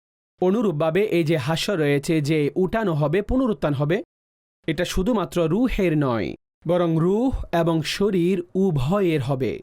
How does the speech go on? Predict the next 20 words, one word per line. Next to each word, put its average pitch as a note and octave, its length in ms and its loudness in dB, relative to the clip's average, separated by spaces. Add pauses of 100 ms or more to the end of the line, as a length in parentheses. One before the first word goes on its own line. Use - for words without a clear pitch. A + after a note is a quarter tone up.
(220)
অর্থাৎ D#3+ 360 -2
রুহ G3+ 400 0
মা D#3+ 140 2
আল D#3 260 0
জিসেম। C3+ 680 0
আর E3+ 140 0
যে G#3 240 0
ব্যক্তি E3+ 320 0
এটা D3 180 0
বলবে D3 720 0 (840)
যে D3+ 360 0 (220)
রু A3 400 2
উঠবে, E3 720 0 (500)
শরীর F#3 520 0 (400)
সেটা G3+ 240 -2
জিন্দা G3+ 320 0
থাকবে E3 280 -2
না, E3 100 2
বরং D#3 240 0
শরীর F3 380 -2